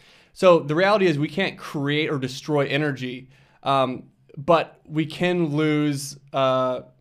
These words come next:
oh man, what's the terminology? I'm, we c-, like, you, you can lose usable energy, if that makes any sense. It's, like, the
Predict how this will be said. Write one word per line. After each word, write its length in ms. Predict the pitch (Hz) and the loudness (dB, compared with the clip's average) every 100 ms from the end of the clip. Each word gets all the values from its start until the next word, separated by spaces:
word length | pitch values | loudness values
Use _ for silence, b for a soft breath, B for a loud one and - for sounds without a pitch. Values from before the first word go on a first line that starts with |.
| - | -12
oh 160 | 139 127 | -10 -8
man, 180 | 127 123 | -8 -8
what's 180 | 131 | -10
the 80 | 135 | -12
terminology? 560 | 123 143 127 123 123 127 | -12 -10 -8 -6 -8 -10
I'm, 200 | 127 - _ _ _ _ _ _ _ - | -14 -16 _ _ _ _ _ _ _ -10
we 180 | 147 143 | -6 -6
c-, 140 | 143 - - 143 | -10 -20 -16 -4
like, 200 | 147 139 | -2 -2
you, 300 | 147 151 139 | -2 -2 -2
you 180 | 143 151 | -6 -10
can 480 | 143 180 175 175 143 | -6 -4 -2 -2 0
lose 480 | 147 151 147 131 131 - - | 0 0 0 -4 -12 -18 -14
usable 760 | 139 151 180 165 147 147 139 127 | -4 0 2 2 2 2 0 -2
energy, 500 | 135 131 131 127 120 | -4 -4 -6 -8 -8
if 80 | 120 | -4
that 120 | 127 | -4
makes 220 | 123 123 | -4 -8
any 160 | 131 123 | -10 -10
sense. 440 | - 120 131 - _ - | -12 -14 -16 -20 _ -18
It's, 140 | 139 | -8
like, 180 | 135 131 | -6 -6
the 120 | 139 | -8